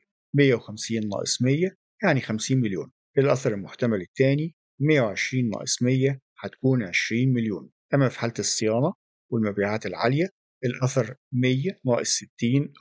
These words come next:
هو أربعين مليون، والمبيعات القليلة أربعين ناقص ستين، يعني خسارة عشرين مليون. كده عرفنا الأثر. علشان نحسب الخطر محتاجين كمان الاحتمالية. احتمالية حدوث مبيعات عالية سبعين في المية،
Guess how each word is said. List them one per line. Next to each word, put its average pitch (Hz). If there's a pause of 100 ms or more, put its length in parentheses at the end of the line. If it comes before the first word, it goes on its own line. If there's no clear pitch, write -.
هو 131
أربعين 110
مليون، 113 (220)
والمبيعات 117
القليلة 120 (280)
أربعين 123 (140)
ناقص 135
ستين، 123
يعني 143
خسارة 120
عشرين 117
مليون. 95 (200)
كده 190
عرفنا 131
الأثر. -
علشان 113
نحسب 120
الخطر 143
محتاجين 123
كمان 117
الاحتمالية. 123 (180)
احتمالية 131
حدوث 120
مبيعات 110 (140)
عالية 156
سبعين 143
في 131
المية، 90